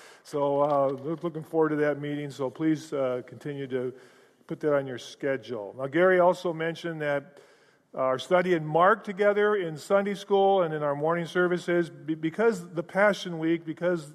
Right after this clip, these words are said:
from Palm Sunday to Easter, uh, comprises so much of the Gospels,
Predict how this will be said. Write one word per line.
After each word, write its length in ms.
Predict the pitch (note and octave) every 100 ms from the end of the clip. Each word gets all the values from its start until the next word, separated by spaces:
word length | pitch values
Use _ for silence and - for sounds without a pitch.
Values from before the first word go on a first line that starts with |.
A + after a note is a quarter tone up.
| -
from 160 | D3+
Palm 260 | D3 E3+ F3
Sunday 460 | F3 F3 F3 E3+ E3+
to 160 | D#3
Easter, 680 | D3+ E3+ F3 - D3+ D3 C#3 _ _ _ _ _ _ - _ _ _ _ _
uh, 180 | E3+ D3
comprises 600 | C#3 C#3+ F3+ G3 F3+ D#3+
so 240 | - G#3+ A3
much 300 | G#3 A3+ -
of 80 | D#3+
the 80 |
Gospels, 800 | C3+ C#3+ C#3+ - D3+ C#3 D3 D3